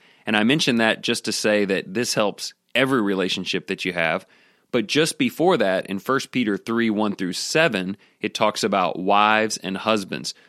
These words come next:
So I am certain that this advice will help every marriage. There are six things listed there. Here they are. To sum up, all of you be harmonious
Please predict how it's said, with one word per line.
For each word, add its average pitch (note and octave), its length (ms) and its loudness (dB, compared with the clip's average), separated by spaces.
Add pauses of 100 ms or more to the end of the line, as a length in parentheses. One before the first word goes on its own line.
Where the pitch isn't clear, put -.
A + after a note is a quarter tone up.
(120)
So - 180 -2
I A2+ 200 2
am F#2+ 180 -2
certain D#3+ 680 0 (260)
that G2 220 -4
this C3+ 220 2
advice A2 560 2
will F2+ 180 -4
help A2 420 0 (180)
every G#2+ 400 0
marriage. G2 580 -2 (280)
There G2+ 160 0
are F#2+ 40 0
six - 400 -2
things D#3+ 360 0
listed B2+ 460 0
there. D#2 200 -2
Here A2+ 220 0
they C#3 160 4
are. - 240 -4 (400)
To A2+ 140 -2
sum E3+ 380 2
up, A2 300 2 (460)
all D3 320 6
of E3 100 -2
you F3 160 0
be G#2 460 0 (240)
harmonious A#2 920 2